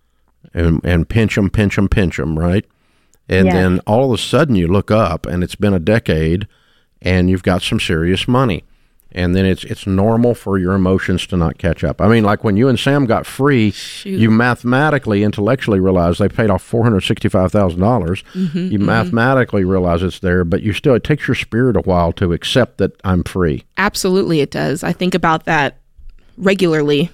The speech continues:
Speaker 3: I have to remind myself sometimes. So I get what she's saying, but Stacy's rich.
Speaker 1: Yep, she is.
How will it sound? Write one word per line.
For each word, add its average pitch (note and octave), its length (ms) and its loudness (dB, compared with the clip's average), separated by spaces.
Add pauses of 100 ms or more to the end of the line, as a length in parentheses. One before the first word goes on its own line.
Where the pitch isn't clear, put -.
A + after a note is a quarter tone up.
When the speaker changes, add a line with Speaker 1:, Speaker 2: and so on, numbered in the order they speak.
Speaker 3:
I G3 60 -2
have F3+ 160 0
to - 80 -2
remind F3+ 400 2
myself D#3 380 0
sometimes. - 720 -2 (580)
So E3 300 -2
I E3+ 140 0
get - 160 0
what F#3 140 0
she's - 180 -2
saying, F3 300 2
but D#3 260 0 (260)
Stacy's - 540 -2
rich. - 400 -2 (240)
Speaker 1:
Yep, F2+ 220 -2 (320)
she - 220 -2
is. F2+ 240 -2